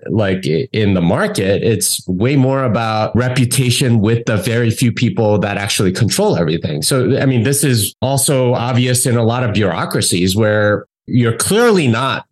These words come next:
providing much value, but you have the right political connections and they're not gonna fire you because you are in good with these right people. That's what I mean by it's not about reputation at all. Like, there, there are lots of people that, you know, like,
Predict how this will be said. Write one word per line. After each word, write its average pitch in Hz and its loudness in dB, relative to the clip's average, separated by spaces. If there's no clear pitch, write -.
providing 113 0
much 98 0
value, 101 0
but 113 0
you 117 4
have 156 0
the 139 2
right 123 0
political 123 0
connections 101 0
and 95 2
they're 113 0
not 127 -2
gonna 143 -2
fire 107 -2
you 107 0
because 107 2
you 107 2
are 104 0
in 107 2
good 120 2
with 113 0
these 101 2
right 107 0
people. 104 0
That's 202 0
what 170 2
I 135 2
mean 117 2
by 104 0
it's - 0
not 127 0
about 110 0
reputation 107 0
at 76 0
all. 110 0
Like, 113 0
there, 165 0
there 127 0
are 165 2
lots 139 0
of 117 -2
people 104 2
that, 107 -2
you 151 -2
know, 127 0
like, 143 -2